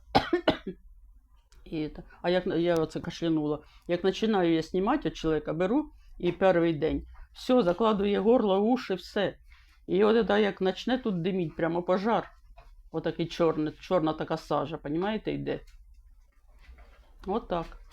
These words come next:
Це на людину. Потім я вам розкажу, як хату почистить, як захист поставить.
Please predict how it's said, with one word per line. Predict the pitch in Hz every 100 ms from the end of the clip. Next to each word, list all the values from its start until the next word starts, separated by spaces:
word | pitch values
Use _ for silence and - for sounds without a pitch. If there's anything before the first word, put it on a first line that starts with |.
| - _ _ _ - - - -
Це | - 262
на | 226
людину. | 185 143 143 139 143 147
Потім | 220 302
я | 220
вам | 185 170
розкажу, | 160 - 160 185
як | 160 151 - - - - - - -
хату | - 151 170 170
почистить, | 175 165 - 165 - 151 -
як | 160 185 156
захист | 156 160 180 -
поставить. | 170 - - 160 151 -